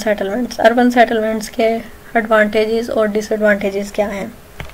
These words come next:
पहले हमने रूरल के पढ़े और अब हम अर्बन के पढ़ेंगे। Advantages of urban settlement, cities have roads of better quality, Cities के पास जो है सड़कें हैं अच्छी quality की,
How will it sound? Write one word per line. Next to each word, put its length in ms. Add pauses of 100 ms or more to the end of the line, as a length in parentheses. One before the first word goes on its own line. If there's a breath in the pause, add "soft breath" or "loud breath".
(920 loud breath)
पहले 280
हमने 220
रूरल 320
के 100
पढ़े 240
और 100
अब 180
हम 100
अर्बन 420
के 140 (200)
पढ़ेंगे। 380 (520)
Advantages 720
of 160
urban 340
settlement, 440 (1300 loud breath)
cities 420
have 260
roads 460
of 320
better 380
quality, 440 (1080)
Cities 440
के 120
पास 380
जो 100
है 320 (640 loud breath)
सड़कें 480
हैं 220
अच्छी 260
quality 400
की, 300